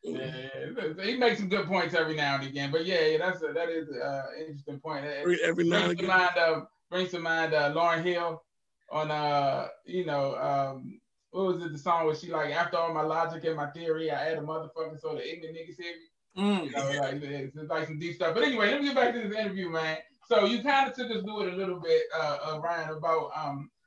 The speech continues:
Speaker 1: how you started, but I wanna talk about, you know, your beginnings in, uh, finding, like, hip hop.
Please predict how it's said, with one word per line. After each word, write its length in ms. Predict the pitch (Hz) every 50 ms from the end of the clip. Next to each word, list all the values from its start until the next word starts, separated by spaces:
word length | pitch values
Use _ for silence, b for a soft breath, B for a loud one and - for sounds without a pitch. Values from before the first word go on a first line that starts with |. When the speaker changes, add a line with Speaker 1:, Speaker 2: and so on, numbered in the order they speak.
| _ -
Speaker 1:
how 100 | 165 165
you 120 | 160 156 143
started, 400 | - 190 185 175 165 165 160 165
but 80 | 175
I 80 | 180 190
wanna 220 | 196 196 190 180
talk 240 | - 208 180 180 175
about, 340 | 165 156 165 160 160 151 175
you 100 | 196 180
know, 160 | 160 151 151
your 240 | 151 165 156 151 151
beginnings 520 | 156 160 175 160 160 160 156 147 143 143
in, 200 | 160 151 143 135
uh, 360 | 131 139 143 143 139 131 135 - - _ _ _ _ _ -
finding, 320 | 185 170 170 156 160 160
like, 200 | 156 147 143 139
hip 220 | 135 170 185 160 147
hop. 200 | 156 165 -